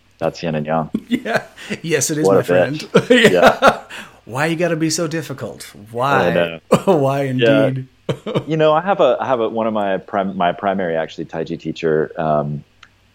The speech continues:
Speaker 1: ha-, has always said he sort of considers himself, um, not a teacher as much as a, uh, what did he say? Like a, a, um, a, a researcher, essentially.
Speaker 2: Uh-huh.
Speaker 1: Like, he believes that his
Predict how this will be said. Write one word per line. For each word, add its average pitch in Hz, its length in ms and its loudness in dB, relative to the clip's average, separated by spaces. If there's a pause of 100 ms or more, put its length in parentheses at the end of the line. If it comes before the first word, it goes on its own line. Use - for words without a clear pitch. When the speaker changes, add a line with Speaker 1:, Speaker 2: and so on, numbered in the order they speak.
(140)
Speaker 1:
ha-, 95 100 0 (100)
has 90 200 -4
always 92 340 4
said 90 280 2
he 95 140 -4
sort 98 240 -2
of 82 100 -6
considers 98 560 -2
himself, 90 720 0 (460)
um, 82 480 -2 (640)
not 98 460 0
a 90 120 0
teacher 104 480 -2
as 87 180 -2
much 87 360 -2
as 82 420 -4
a, 78 460 -2
uh, 71 420 -4 (100)
what 92 120 -8
did 85 80 -6
he 76 60 -10
say? 78 460 0
Like 78 180 -6
a, 76 480 -2 (380)
a, - 40 -10
um, 73 300 -8 (300)
a, 80 160 0 (120)
a 92 80 4
researcher, 98 560 2
essentially. 82 580 -4 (140)
Speaker 2:
Uh-huh. 120 280 -10
Speaker 1:
Like, 95 140 0
he 135 160 -10
believes 117 380 0
that - 160 -2
his 190 400 -4